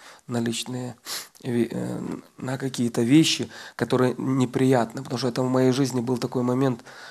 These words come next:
помню, такой, э, многие знают, что я молюсь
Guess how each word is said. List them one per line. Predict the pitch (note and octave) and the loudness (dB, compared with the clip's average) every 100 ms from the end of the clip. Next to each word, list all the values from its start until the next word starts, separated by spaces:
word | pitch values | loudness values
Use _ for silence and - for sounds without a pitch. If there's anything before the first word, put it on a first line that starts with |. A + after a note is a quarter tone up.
| - | -10
помню, | - B2 A2+ | -6 -4 -2
такой, | - C3 - G3 D#3+ - _ _ - - _ - | -2 -4 0 2 2 -4 _ _ -20 -20 _ -6
э, | D#3+ - - - - - - - | -4 -4 -4 -6 -6 -6 -8 -2
многие | B2+ B2+ B2 | 2 4 2
знают, | B2 A#2 | 2 0
что | - | 0
я | B2 B2+ B2 - | 2 2 2 -2
молюсь | C3 B2+ C3+ B2+ - | 0 2 0 -2 -8